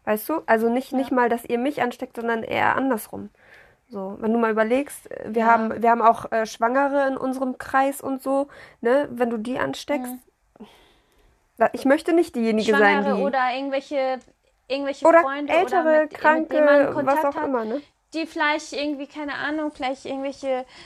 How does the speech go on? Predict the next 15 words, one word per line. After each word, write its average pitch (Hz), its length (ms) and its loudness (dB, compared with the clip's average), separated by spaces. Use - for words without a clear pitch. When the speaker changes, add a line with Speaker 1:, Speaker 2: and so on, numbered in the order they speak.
Speaker 2:
so 269 140 -2
wie 277 60 -6
meine 269 220 -2
Mutter 262 320 -4
zum 277 180 -12
Beispiel, 247 640 -12
ne, 254 400 -8
Speaker 1:
Ja, 339 300 2
Speaker 2:
Probleme 262 440 -6
Speaker 1:
ja. 254 60 -6
Speaker 2:
hat 262 180 -10
mit 247 160 -12
ihrem 247 200 -10
Blutdruck 302 560 -4
oder 240 320 -2